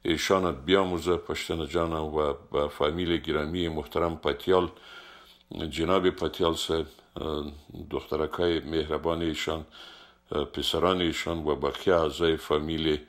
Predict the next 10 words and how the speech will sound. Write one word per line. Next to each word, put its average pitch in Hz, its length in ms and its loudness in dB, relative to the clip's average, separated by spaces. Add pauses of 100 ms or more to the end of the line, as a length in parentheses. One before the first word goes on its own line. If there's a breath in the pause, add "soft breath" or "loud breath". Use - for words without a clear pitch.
(580 loud breath)
گرامی 78 520 2
پتیال 92 540 2
و 80 380 2 (180)
مربوطین 73 600 -2
ما 95 460 4
و 87 200 6
کارکنان 82 720 0
تلویزیون 76 680 -2
پیام 80 360 0
افغان 90 460 2